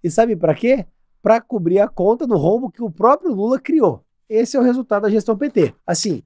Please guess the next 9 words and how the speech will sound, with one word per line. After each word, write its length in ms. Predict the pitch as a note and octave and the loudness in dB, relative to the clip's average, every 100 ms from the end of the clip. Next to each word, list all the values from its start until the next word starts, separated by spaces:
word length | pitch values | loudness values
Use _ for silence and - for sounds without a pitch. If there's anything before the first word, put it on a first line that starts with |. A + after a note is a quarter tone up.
| _ _ - | _ _ 0
Eles 280 | G3 A3+ | 0 0
estão 320 | F3 - G#3+ A#3+ | -4 -2 -2 -2
criando 640 | - C#4 F3+ D#3 C3+ C3+ B2 | -4 0 2 2 -2 -6 0
gargalos 720 | E3+ D#3+ C3+ D#3+ G#3 C4 F3+ | 2 2 2 0 0 -2 -2
e 40 | |
gargalos, 520 | F#3+ E3 C3 D#3 E3+ D#3 | 0 0 0 -2 -2 -4
meios 560 | E3+ F3+ A#3+ D#4 D4 | 0 2 2 0 -2
e 100 | A#3 | -2
meios 420 | F#3 C#3+ E3+ F3 | -2 0 0 -2